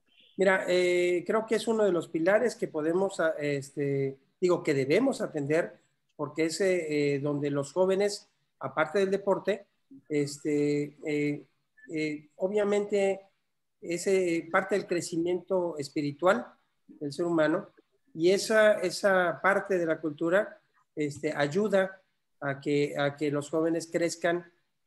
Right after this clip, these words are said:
eh, en su interior. Y obviamente para alimentar el espíritu de, de grandes y chicos. Creo que esa parte es fundamental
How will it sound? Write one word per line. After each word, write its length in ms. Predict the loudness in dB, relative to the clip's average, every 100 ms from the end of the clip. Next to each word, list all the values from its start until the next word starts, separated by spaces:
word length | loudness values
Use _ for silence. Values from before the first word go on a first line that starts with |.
| -8
eh, 340 | -4 -4 -4
en 100 | -4
su 100 | -4
interior. 460 | -4 -2 -2 -2 -6 _ _ _ _ _
Y 140 | 0 2
obviamente 500 | 4 4 4 2 0
para 260 | 2 2
alimentar 580 | 2 2 0 0 2 4
el 120 | 2
espíritu 680 | 0 0 0 0 0 0 0
de, 380 | 0 0 0 -2
de 120 | -2
grandes 440 | 0 0 0 -4 -6
y 40 | -6
chicos. 520 | -4 -4 -8 -16 _ _ _ _ _ -6
Creo 220 | -4 -2
que 240 | 2 2
esa 260 | 2 0 0
parte 240 | -2 -2
es 160 | -6 -2
fundamental 880 | -2 2 0 0 -2 0 0 0